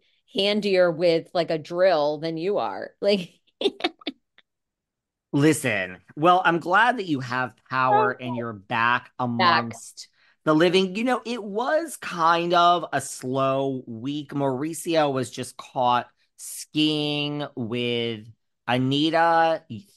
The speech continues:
Speaker 2: thirty, and Lily Pons, twenty-seven. Mauricio is, he may not have wanted this separation, girl, but I think Mauricio is coming into his own.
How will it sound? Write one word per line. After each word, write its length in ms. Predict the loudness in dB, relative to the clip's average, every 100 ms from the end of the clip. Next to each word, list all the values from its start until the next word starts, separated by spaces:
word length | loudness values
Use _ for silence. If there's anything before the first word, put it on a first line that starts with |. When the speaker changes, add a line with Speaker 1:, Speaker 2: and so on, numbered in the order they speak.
| _
Speaker 2:
thirty, 600 | 0 0 -2 -4 -6 -6
and 320 | -6 -4 -4
Lily 380 | -4 -2 -2 -4
Pons, 580 | -6 -6 -2 -2 -4 -12
twenty-seven. 1120 | -14 -12 -10 -10 -14 -12 -8 -6 -8 -16 -20 _ _ _ _ _ _ _ -8
Mauricio 800 | -4 -4 -4 -2 2 2 2 -2
is, 340 | -6 -6 -10 -14
he 240 | -2 0
may 200 | 2 2
not 240 | 4 4
have 140 | 4 2
wanted 520 | 4 6 4 -2 -8
this 200 | -8 -10
separation, 760 | -8 -8 -6 -6 -6 -10 -12
girl, 400 | -6 -4 -2 -6 -14 _ -14
but 160 | 0 4
I 160 | 4
think 240 | 2 -2 0
Mauricio 640 | 0 2 -2 -4 -4 -4
is 100 | -8
coming 360 | -8 -4 -4 -4
into 300 | -8 -8 -8
his 260 | -8 -10 -6 2
own. 580 | 4 6 4 -2 -6